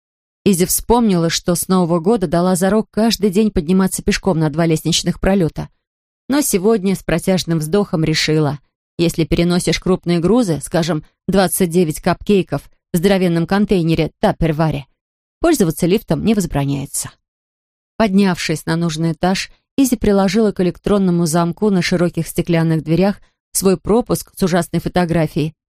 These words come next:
заламинированной на документе навеки. Едва войдя, она заметила, что все как-то подозрительно притихли. Тесс, секретарша на ресепшене, мимоходом поздоровалась, но заводить разговор не стала. А ведь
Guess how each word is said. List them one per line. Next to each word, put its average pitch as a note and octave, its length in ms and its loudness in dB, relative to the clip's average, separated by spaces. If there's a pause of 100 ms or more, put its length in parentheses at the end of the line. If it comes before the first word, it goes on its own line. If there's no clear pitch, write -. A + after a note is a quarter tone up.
заламинированной F#3+ 840 2
на F3+ 120 2
документе F#3 560 0
навеки. D#3 520 -2 (460)
Едва G#3 300 4
войдя, F#3+ 400 0
она F3+ 160 -2
заметила, F#3 520 0
что F3+ 360 -2 (480)
все - 180 0
как-то - 320 -4
подозрительно F3+ 720 0
притихли. D3+ 600 -4 (600)
Тесс, C4 200 2
секретарша F#3+ 720 -2
на F3 80 2
ресепшене, F3 640 0
мимоходом E3+ 580 0
поздоровалась, E3+ 720 0 (420)
но G#3+ 140 2
заводить G#3 420 0
разговор E3+ 480 0
не D#3 120 -2
стала. D3 420 -2 (340)
А F3+ 100 0
ведь G3 160 0